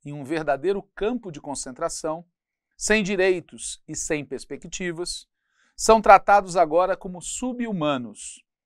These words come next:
sem acesso à água, comida e energia. O que se anuncia, sob pretexto de retaliação militar e segurança do Estado, é um massacre com as dimensões de um genocídio.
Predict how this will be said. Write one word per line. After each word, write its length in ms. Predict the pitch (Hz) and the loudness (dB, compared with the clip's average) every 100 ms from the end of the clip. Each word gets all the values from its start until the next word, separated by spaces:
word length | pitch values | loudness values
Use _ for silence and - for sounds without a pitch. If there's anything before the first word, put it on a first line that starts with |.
| _ - | _ -8
sem 260 | - 180 | -2 4
acesso 540 | 165 - 160 135 - 120 | 6 4 -2 -4 -2 -2
à 60 | |
água, 580 | 113 139 190 185 226 247 - | 6 10 8 6 -4 -6 -10
comida 640 | 156 127 139 185 180 202 | -12 -8 -6 -2 0 -2
e 140 | 160 | -2
energia. 680 | 156 160 123 107 113 107 98 _ _ _ _ _ _ _ - | -4 -4 -8 -10 -12 -12 -14 _ _ _ _ _ _ _ -14
O 80 | - | -4
que 160 | 254 | -2
se 160 | - 254 | 2 4
anuncia, 760 | 220 196 - - 202 156 107 - _ _ _ _ _ | 4 -2 -8 -8 -2 -2 -2 -6 _ _ _ _ _
sob 300 | - 175 175 | -2 0 0
pretexto 680 | 180 165 - 180 190 - 147 | 0 -2 2 2 2 -2 -6
de 140 | 139 | -6
retaliação 840 | 127 208 214 175 170 147 - 202 | 4 4 8 6 6 2 0 -6
militar 640 | 208 202 180 - 123 117 - _ _ _ _ - | -6 -6 -6 -2 0 -2 -8 _ _ _ _ -10
e 80 | 131 | -4
segurança 680 | - 196 160 160 196 - | -2 0 4 4 4 0
do 120 | 143 135 | -8 -8
Estado, 640 | - - 143 160 170 196 _ _ - | -4 6 10 8 6 -10 _ _ 2
é 100 | 160 | 4
um 100 | 196 | 6
massacre 800 | 226 - - 180 156 - 110 _ _ | 4 4 8 8 8 0 -20 _ _
com 80 | |
as 140 | 143 123 | -4 -4
dimensões 640 | 170 160 135 - 170 180 | -8 -8 -10 -12 -12 -12
de 80 | 160 | -14
um 100 | 165 | -14
genocídio. 840 | 127 180 214 - - 127 107 107 | -10 -6 -6 -8 -10 -10 -10 -18